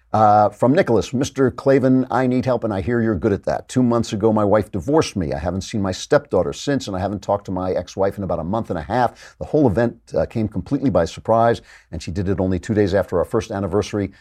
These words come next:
Since then, I've been completely miserable. This amount of rejection is destroying me. I feel like the orphan I once was. I drink almost every night, and I hate myself more than I've ever hated anything. I've been a Christian my whole life, and even that is on shaky ground. There is so much more I couldn't explain in this message, but if there's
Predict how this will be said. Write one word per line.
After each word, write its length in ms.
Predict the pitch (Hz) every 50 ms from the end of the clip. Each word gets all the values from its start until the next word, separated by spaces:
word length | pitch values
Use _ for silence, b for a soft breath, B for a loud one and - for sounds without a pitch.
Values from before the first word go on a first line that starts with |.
| b b b _
Since 220 | - 87 85 -
then, 180 | 113 110 104 101
I've 100 | 95 80
been 100 | 90 80
completely 360 | - 85 92 110 104 98 92
miserable. 680 | 90 107 135 101 113 131 107 117 113 110 107 - - -
This 180 | 90 95 90 -
amount 220 | 95 87 87 87
of 80 | 78 78
rejection 400 | 82 76 92 95 - - - 98
is 120 | 85 78
destroying 520 | 73 82 - - - 117 113 110 110 107 107
me. 160 | 107 107 71
I 100 | 67 -
feel 160 | - - 107
like 160 | 95 90 -
the 80 | - -
orphan 320 | - 87 101 98 - 98
I 80 | 90 87
once 300 | 87 90 90 87 - -
was. 240 | 90 98 95 73 85
I 60 | 76
drink 340 | 71 - 95 107 104 92 95
almost 300 | 92 90 82 78 - 101
every 200 | 92 87 90 87
night, 220 | 92 95 98 -
and 100 | - 69
I 40 | 71
hate 200 | - 104 101 85
myself 320 | 92 90 - - 92 76
more 160 | 82 87 90
than 100 | 90 85
I've 120 | 80 82 80
ever 160 | 90 80 82
hated 260 | 80 90 78 87 87
anything. 360 | 82 92 95 - - 98 87 B B B B B B B B B
I've 80 | 101 98
been 80 | 92
a 60 | 95 87
Christian 360 | - 139 127 - - 127 117
my 120 | 110 107
whole 160 | 101 110 110
life, 260 | 107 107 104 107 - -
and 160 | - 92 -
even 220 | 120 113 110 113
that 180 | 98 104 104 101
is 100 | 95 82
on 120 | 95 90
shaky 320 | 87 - 117 104 - 107 92
ground. 420 | 76 95 92 90 90 90 92 85
There 140 | - 87 82
is 80 | 80 -
so 160 | - - 120
much 180 | 117 110 - -
more 280 | 101 95 95 95 -
I 60 | -
couldn't 260 | - - 123 110 107 87
explain 260 | - - - 101 95
in 80 | 90
this 140 | 87 82 -
message, 320 | - 82 - - 87 82 90
but 60 | 80
if 40 | 87
there's 180 | 92 80 -